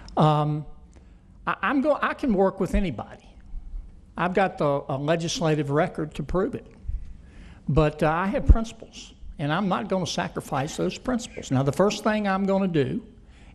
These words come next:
uh, when I get to the Senate is ask every one of my colleagues, Democratic and Republican, let's go to lunch, let's go to dinner. I don't wanna just meet them in their office. I wanna break bread together. Maybe it's a Louisiana thing with the food.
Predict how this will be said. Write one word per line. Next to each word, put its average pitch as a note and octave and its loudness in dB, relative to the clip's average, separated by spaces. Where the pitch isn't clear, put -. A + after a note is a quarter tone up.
uh, C3+ 0
when C#3+ -2
I D3 2
get D#3 0
to G#3 -6
the E3+ -4
Senate D3 0
is C#3 0
ask D3 2
every E3+ 2
one F3+ 2
of F#3 2
my E3+ 2
colleagues, B2+ -2
Democratic D3 0
and D3+ 2
Republican, D#3 0
let's G3 2
go F3+ 4
to F3 0
lunch, F3+ -4
let's - 0
go D3 2
to D#3 2
dinner. F#3 -2
I F3 4
don't G#3 6
wanna C4+ 4
just A3 -4
meet G3+ 0
them E3+ -2
in D#3+ -6
their C3+ -2
office. - -8
I D3 -2
wanna F#3+ 0
break F#3+ 2
bread C3 2
together. - -8
Maybe F#3 2
it's G3 0
a E3 0
Louisiana D3+ 2
thing C#3 -4
with C#3 -6
the - -16
food. - -2